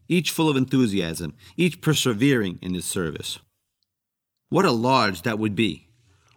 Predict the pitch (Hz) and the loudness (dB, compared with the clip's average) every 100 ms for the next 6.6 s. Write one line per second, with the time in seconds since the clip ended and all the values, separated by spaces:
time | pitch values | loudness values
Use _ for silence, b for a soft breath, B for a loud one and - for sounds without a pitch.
0 | _ 208 202 - 151 151 117 104 110 110 | _ 0 0 0 0 0 -2 -4 -4 0
1 | 127 78 - - _ _ _ - 220 165 | -2 -2 -12 -20 _ _ _ 0 0 2
2 | 147 139 - 135 135 117 110 131 123 123 | 2 0 2 2 2 0 2 0 2 0
3 | 107 123 117 98 101 98 92 90 101 95 | 2 0 0 0 0 -2 -4 -4 -4 -4
4 | 78 - _ B B B B B - 165 | -6 -18 _ B B B B B 0 2
5 | 185 143 127 139 135 113 120 117 117 143 | 4 2 2 0 0 -2 -2 -2 -2 0
6 | 127 - 170 127 - | -2 -2 -4 -4 -6